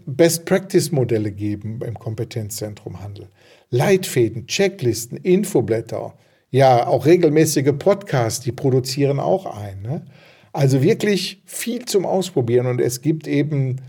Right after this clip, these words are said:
auch mehrere Orte, in denen man Digitalisierung anfassen kann. Einer ist ja in der Future City Langenfeld, ist so ziemlich der größte, die sogenannte White Box,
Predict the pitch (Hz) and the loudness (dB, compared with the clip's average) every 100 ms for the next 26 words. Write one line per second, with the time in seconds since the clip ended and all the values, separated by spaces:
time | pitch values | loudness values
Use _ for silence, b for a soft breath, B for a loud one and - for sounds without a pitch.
0 | B - 123 - 120 131 151 120 - - | B -6 -6 -6 -4 2 2 2 -8 -6
1 | 156 208 - 226 208 214 _ - 147 131 | -2 -2 0 -2 -2 -10 _ -4 -2 2
2 | 143 151 139 135 147 147 120 135 147 131 | 2 2 2 2 4 2 0 -2 -2 0
3 | 127 113 139 156 123 - 196 180 170 175 | 0 2 2 2 2 -4 -2 -2 -2 -4
4 | - 156 160 - 151 151 139 - - 127 | -2 0 0 0 2 2 0 -2 -2 -4
5 | 107 151 143 135 - 120 - 123 170 175 | -4 -4 -4 -4 -4 -6 -6 -4 -4 -2
6 | - 160 175 175 - - - 123 - 135 | 2 2 2 -2 -18 -20 -16 -12 -2 -2
7 | 127 110 98 123 175 175 - 117 107 120 | -2 -4 2 6 6 4 -2 -4 -2 0
8 | 120 110 104 104 123 165 165 147 143 - | 0 -2 -6 -2 0 0 0 -2 -2 -8